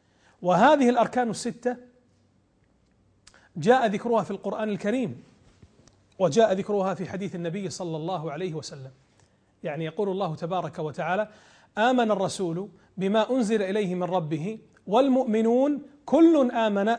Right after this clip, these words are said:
بالله وملائكته وكتبه ورسله". هنا ذكر الله عز وجل أربعة أركان.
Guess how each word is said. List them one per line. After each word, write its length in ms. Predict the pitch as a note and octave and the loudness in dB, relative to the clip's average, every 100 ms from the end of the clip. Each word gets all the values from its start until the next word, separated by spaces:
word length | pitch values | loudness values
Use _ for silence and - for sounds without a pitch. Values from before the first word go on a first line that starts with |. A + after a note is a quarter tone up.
| A3+ | 0
بالله 540 | G#3 G#3 G3 A#2+ B2 - _ _ _ - | 0 2 2 0 -6 -14 _ _ _ -2
وملائكته 920 | F#3 G3 G3+ A3 G#3 F3+ E3 B2 C#3 _ _ _ | 2 4 2 2 -2 -4 -6 -10 -12 _ _ _
وكتبه 800 | F#3+ G3+ G3+ B3+ A3+ G3 G3 C4+ - - | 0 0 0 0 0 0 0 0 -4 -4
ورسله". 640 | C#4+ C#4 F#3+ - D3+ C3+ C#3+ | 2 2 2 -2 -8 -10 -4
هنا 280 | A3+ C4 B3 | -2 0 0
ذكر 280 | B3 A3 G3+ | 0 -2 0
الله 300 | A3+ F#3+ F3+ | 0 -2 -4
عز 200 | E3 F3 | -6 -6
وجل 500 | E3+ E3 G#3+ A#3 B3+ _ _ _ - | -6 -4 -4 -6 -10 _ _ _ -6
أربعة 420 | G3+ E3 F#3 G3 | -4 -2 -4 -4
أركان. 360 | - E3 - C3+ | -6 -10 -10 -14